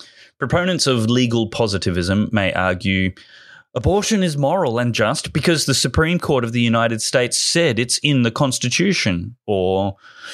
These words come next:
"because it's now legal in Australia." They conveniently ignore that the same Supreme Court, some generations prior, also ruled that the U S Constitution protected the property rights of slave owners.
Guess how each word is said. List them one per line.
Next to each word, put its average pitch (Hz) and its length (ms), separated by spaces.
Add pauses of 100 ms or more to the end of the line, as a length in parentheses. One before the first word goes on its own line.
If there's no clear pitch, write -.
(140)
"because 185 300
it's - 180
now 143 280
legal 120 560
in 107 160
Australia." 87 600 (1040)
They 123 160
conveniently 143 800
ignore 95 380
that 104 180
the 117 80
same 175 460
Supreme 90 480
Court, 92 400
some 92 400
generations 87 640
prior, 98 400 (100)
also 156 320
ruled 107 360
that 117 280
the 123 80
U 165 160
S 151 100
Constitution 123 800
protected 160 540
the 127 80
property 147 400
rights 123 340
of 120 160
slave 117 420
owners. 85 460